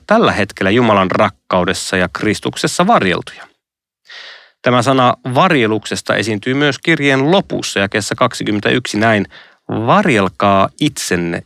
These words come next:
Jumalan rakkaudessa." Se on tosin meidän kirkkoraamatuissamme käännetty sanalla pysykää tai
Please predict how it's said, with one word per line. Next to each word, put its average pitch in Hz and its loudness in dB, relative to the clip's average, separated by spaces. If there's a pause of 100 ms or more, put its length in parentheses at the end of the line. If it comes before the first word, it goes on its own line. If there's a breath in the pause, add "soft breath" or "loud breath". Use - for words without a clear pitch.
Jumalan 98 -2
rakkaudessa." - -6 (920)
Se - -2
on 104 0
tosin 107 0
meidän 107 2 (140)
kirkkoraamatuissamme 104 0
käännetty 98 0
sanalla 101 0
pysykää 95 0
tai 95 2